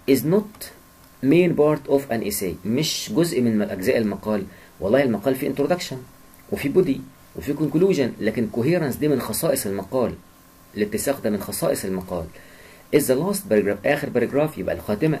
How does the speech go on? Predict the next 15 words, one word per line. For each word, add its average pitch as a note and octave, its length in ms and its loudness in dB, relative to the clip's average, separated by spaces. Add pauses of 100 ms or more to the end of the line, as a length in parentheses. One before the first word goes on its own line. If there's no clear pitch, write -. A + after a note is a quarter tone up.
(140)
اللي F2 140 -8
اسمها F#2 320 -8
concluding A2+ 560 0
sentence، - 500 -4
آه، G2+ 300 -2
concluding A#2 460 2
paragraph A#2 380 0
أو G2+ 160 0
conclusion. C3 480 0 (1120)
طيب G#2+ 180 4
starts F3+ 500 -2
with A2 240 -2
the - 60 -2
attention D3+ 720 -4
grabber G2+ 380 -2